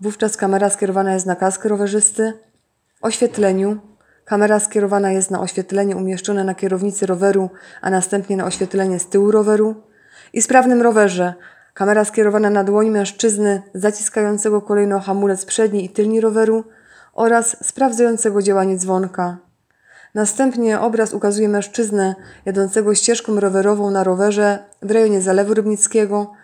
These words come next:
a w tle widoczne są zabudowania elektrowni Rybnik. Kolejno obraz ukazuje mężczyznę jadącego ścieżką rowerową na rowerze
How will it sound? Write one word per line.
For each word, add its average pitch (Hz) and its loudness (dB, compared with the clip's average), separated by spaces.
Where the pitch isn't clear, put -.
a 247 -2
w - -12
tle 240 0
widoczne 214 0
są 208 -2
zabudowania 190 -2
elektrowni 185 -2
Rybnik. 180 -2
Kolejno 220 4
obraz 208 0
ukazuje 202 0
mężczyznę 196 -2
jadącego 185 -2
ścieżką 202 -2
rowerową 190 0
na 185 0
rowerze 196 2